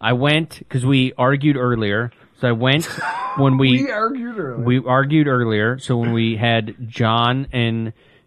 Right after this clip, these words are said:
Speaker 1: Derek on, I went and got a glass, which I also have down here. Bourbon, which I have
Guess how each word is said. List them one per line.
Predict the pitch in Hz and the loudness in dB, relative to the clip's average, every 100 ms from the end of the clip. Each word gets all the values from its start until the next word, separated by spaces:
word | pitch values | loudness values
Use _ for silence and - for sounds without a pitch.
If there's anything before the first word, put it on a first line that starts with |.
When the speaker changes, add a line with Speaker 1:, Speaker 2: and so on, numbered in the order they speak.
| 120 | -4
Speaker 1:
Derek | 127 120 113 104 | 0 2 2 0
on, | 107 95 95 110 - _ _ - | -2 -2 -2 -6 -10 _ _ -4
I | 113 | -2
went | 113 127 | 0 -2
and | 120 113 - 113 | -2 -4 -6 -2
got | 113 | 0
a | 143 | 2
glass, | 131 101 107 - | 2 0 0 -2
which | 110 104 | -6 -2
I | 107 | 0
also | 101 110 - 104 | 0 0 -2 -2
have | 101 98 | -2 -4
down | 101 92 95 | -6 -6 -6
here. | 92 98 113 _ _ _ | -6 -6 -8 _ _ _
Bourbon, | 117 127 127 127 131 127 | -6 2 2 4 2 0
which | 110 120 | 0 -2
I | |
have | 110 | -2